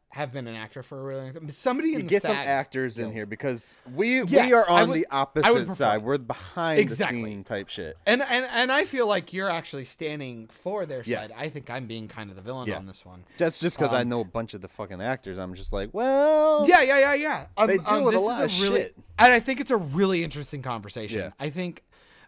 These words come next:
Speaker 1: um,
Speaker 2: Child actors residuals from when
Speaker 1: 'cause
Speaker 2: they
Speaker 1: you
Speaker 2: were
Speaker 1: also
Speaker 2: kids.
Speaker 1: have to remember,
Speaker 2: What about
Speaker 1: but you
Speaker 2: them?
Speaker 1: also have to remember, like, the actors are, like, really g-,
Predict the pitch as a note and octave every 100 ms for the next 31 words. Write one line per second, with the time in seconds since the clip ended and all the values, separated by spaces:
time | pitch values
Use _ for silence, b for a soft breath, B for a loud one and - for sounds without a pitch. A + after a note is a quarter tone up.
0 | _ D#3 D#3+ B2+ C3+ C#3+ D3 C#3+ D3+ C#3+
1 | C#3+ C#3 D3+ C#3 D#3 D#3 C#3+ C3 C3 C3
2 | C4 - C#4+ - - F#3 C#4 A3+ F#3+ G#3
3 | G3 F3 C#3 C3 C3 A#2+ D#3 E3+ G#3+ A3
4 | C4+ B3+ B3 G3 F3+ F3 D#3+ D3 C#3 C3+
5 | - C3 C3+ C#3 - D#3 C#3 D3+ A#2 G2+
6 | - G#2+ A2 G2+